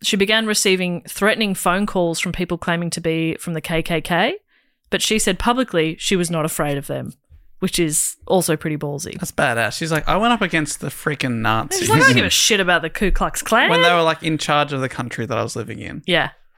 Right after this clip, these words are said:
Speaker 1: She's like, "Pfft, whatever."
Speaker 2: I'm badass.
Speaker 1: She's pretty badass. So also in fifty-one, this is all when she's in the U S, she, there was the,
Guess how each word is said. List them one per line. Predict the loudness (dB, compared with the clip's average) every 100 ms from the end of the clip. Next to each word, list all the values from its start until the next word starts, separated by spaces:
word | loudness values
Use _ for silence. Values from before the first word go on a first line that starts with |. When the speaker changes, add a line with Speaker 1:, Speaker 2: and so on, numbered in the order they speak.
| _
Speaker 1:
She's | -16 -6
like, | -6 -6 -6
"Pfft, | -6 -6 0
whatever." | 2 4 2 0 -4 _ -6
Speaker 2:
I'm | -2 0
badass. | 0 -2 -4 -2 0
Speaker 1:
She's | 2
pretty | 4 4
badass. | 4 0 0 -4 -4 -6 -8 -20 -18 -4
So | 4 6 6 6 2 0 4
also | 4 6
in | 2
fifty-one, | 2 2 2 2
this | 2 2
is |
all | 4 6 6 4 0
when | -12 -4 0 0
she's | 0 0
in | 0
the | 0
U | 2
S, | 0 0 -4 -2
she, | 0 2 4 2 0 -2 0
there | 2
was | 2 4
the, | 4 2